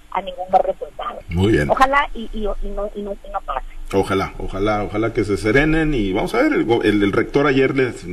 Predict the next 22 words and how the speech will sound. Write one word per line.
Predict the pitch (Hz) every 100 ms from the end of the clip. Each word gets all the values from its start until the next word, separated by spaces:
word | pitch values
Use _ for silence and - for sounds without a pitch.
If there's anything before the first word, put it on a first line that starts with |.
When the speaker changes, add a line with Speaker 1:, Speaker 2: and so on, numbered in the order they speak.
| 87
Speaker 2:
dijo | 117 113 120
a |
los | 98 90
miembros | 104 110 90
del | -
Consejo | 82 104 117
Universitario, | 107 101 104 120 131 - - - -
"Esténse | 85 - 87 87 113
pendientes | 147 185 240 - 349
por | - 107
cualquier | 101 92 110 110
cambio | 104 104 101
de | 92
planes, | - 67 64 69
¿no? | 107
Por | 92 80
cualquier | 76 - 101
nueva | 90 90
instrucción, | 85 113 - 170 208
a | 135
lo |
mejor | 87 82 117 127